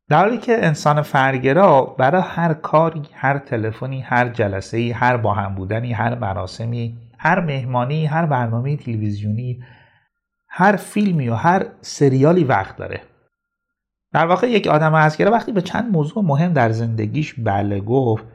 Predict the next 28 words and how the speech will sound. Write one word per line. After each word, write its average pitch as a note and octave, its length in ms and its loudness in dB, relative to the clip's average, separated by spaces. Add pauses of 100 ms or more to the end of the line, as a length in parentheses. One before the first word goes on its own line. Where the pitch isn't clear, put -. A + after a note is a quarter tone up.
(460)
دیگه F3+ 220 4
به G3 120 4
بقیه D#3 320 2
موضوعات B2+ 480 0
به A#2+ 100 -2
راحتی A2+ 340 -2
یک C3+ 380 -4 (100)
نه D#3+ 200 0
مؤدبانه F#2 600 -6
میگه. E2+ 300 -12 (840)
مثلاً G#3 320 2
اگر A#3 300 4 (260)
یه F3 120 -2
شغلی D3+ 440 4
داره، D3+ 460 4 (340)
تلاشش F3 520 2
اینه G3 160 2
که D#3+ 100 -2
در C3 180 4
همون E3+ 400 -2
شغل D#3+ 440 0 (400)
ماهرتر A#2 520 0
و C#3+ 60 -2
متخصصتر G#2 840 -6
بشه، G2+ 320 -8 (680)
تا - 80 2
اینکه F3+ 200 2
بخواد F3+ 400 4